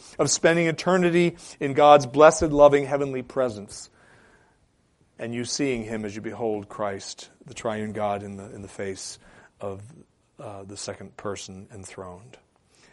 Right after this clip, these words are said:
It is all yours rather than what you deserve, which is the exact opposite of that. And I deserve. Isaiah speaks of the comfort,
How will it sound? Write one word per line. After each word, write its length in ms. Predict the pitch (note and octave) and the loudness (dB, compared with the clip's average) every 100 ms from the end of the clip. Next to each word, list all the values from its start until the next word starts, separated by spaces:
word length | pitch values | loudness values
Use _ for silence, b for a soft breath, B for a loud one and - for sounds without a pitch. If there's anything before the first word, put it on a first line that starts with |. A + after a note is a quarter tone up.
| b | b
It 120 | C#3 B2+ | -4 -4
is 140 | A#2+ | -4
all 600 | D#3 C#3 C#3+ C#3+ C#3+ C#3 b b b b b _ _ _ _ _ _ _ _ - | -2 2 4 2 0 -4 b b b b b _ _ _ _ _ _ _ _ 0
yours 580 | C#3+ D3+ B2 A2+ G#2 | 4 4 4 -2 -12
rather 400 | D#3 A#2+ A#2+ A#2 | -6 -4 -2 -4
than 500 | A2 A#2 A#2 A2 A2 - _ _ _ _ _ _ _ _ _ _ _ _ _ _ _ _ _ _ _ _ _ _ | -8 -6 -6 -6 -10 -16 _ _ _ _ _ _ _ _ _ _ _ _ _ _ _ _ _ _ _ _ _ _
what 280 | C#3+ A2+ G#2+ | -14 -14 -16
you 60 | |
deserve, 540 | A2 A2 C#3+ F3 - - _ _ _ _ _ | -16 -14 -14 -16 -18 -20 _ _ _ _ _
which 180 | - - | -20 -20
is 120 | G#2+ A2 C#3 | -20 -18 -14
the 80 | B2 | -14
exact 380 | G#2+ G2+ F#2+ - | -12 -14 -16 -20
opposite 300 | B2+ - - | -20 -20 -20
of 140 | - | -20
that. 160 | - _ _ _ _ _ _ _ _ _ _ | -20 _ _ _ _ _ _ _ _ _ _
And 100 | G2+ | -18
I 100 | G2 | -16
deserve. 320 | A#2 A2 - _ _ _ _ _ _ _ _ _ _ _ _ _ _ _ _ - A#2 | -16 -20 -20 _ _ _ _ _ _ _ _ _ _ _ _ _ _ _ _ -8 -4
Isaiah 300 | A2+ C3+ C3 | 2 2 2
speaks 400 | - E3 D#3+ D3+ | 0 -2 -2 -8
of 140 | A2+ | -6
the 80 | A#2+ | -8
comfort, 680 | - D#3+ D#3 B2 G2 - | -4 -4 -2 -6 -6 -12